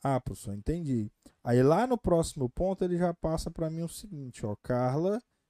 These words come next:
fez brigadeiros. Então podemos concluir que, o que que eu posso dizer a respeito dessa situação aqui, meu professor? Ó, o que eu posso dizer a respeito dessa situação aqui,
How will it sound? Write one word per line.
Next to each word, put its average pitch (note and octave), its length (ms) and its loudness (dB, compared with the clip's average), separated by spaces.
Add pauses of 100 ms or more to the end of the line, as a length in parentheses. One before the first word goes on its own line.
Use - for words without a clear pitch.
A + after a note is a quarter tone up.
(120)
fez D#3+ 920 4 (360)
brigadeiros. A#2 880 0 (480)
Então A#3 340 6
podemos G3+ 680 0
concluir F3+ 800 6 (140)
que, G#2 320 2 (800)
o E3 100 4
que C#4+ 200 6
que - 80 2
eu B3 80 10
posso G3 400 4
dizer E3 320 2
a D#3+ 40 6
respeito D3+ 540 2
dessa C3+ 340 0
situação C#3+ 600 -4
aqui, A#2+ 240 -6
meu G2+ 140 -4
professor? G#2 360 -4
Ó, G#2 180 2 (460)
o - 80 -8
que - 100 6
eu G#3 100 12
posso A3+ 560 2
dizer B2 380 -2
a A2 40 -2
respeito B2 520 -2
dessa C#3 220 -2
situação G#2 600 -6
aqui, A#2+ 280 -4